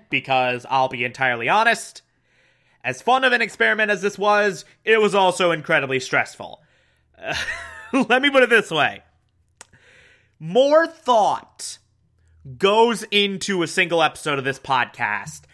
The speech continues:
than you might think. And doing it twice in one day can be kind of exhausting, uh, but it will be nice to go back to the standard one episode a day, Monday through Friday,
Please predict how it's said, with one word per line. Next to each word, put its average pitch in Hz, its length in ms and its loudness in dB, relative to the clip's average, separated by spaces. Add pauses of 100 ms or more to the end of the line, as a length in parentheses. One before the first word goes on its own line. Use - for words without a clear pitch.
(200)
than 165 300 -2
you 180 220 -4
might 151 460 -4
think. 113 300 -4 (2250)
And 147 520 2
doing 240 280 2
it 226 180 -2
twice 190 360 0
in 170 140 -6
one 160 220 -2
day 151 540 2 (180)
can 190 480 0
be 160 260 0
kind 139 320 -4
of 131 60 -2
exhausting, 123 840 -4 (380)
uh, 214 180 4
but 269 140 0
it 262 60 2
will 233 120 0
be 196 140 0
nice 151 360 0
to 151 60 -10
go 143 140 -2
back 131 260 2
to 139 80 -12
the 135 60 -6
standard 123 840 -2 (140)
one 151 260 0
episode 135 380 -2
a 127 80 0
day, 120 480 0 (160)
Monday 135 400 0
through 120 180 -6
Friday, 117 800 0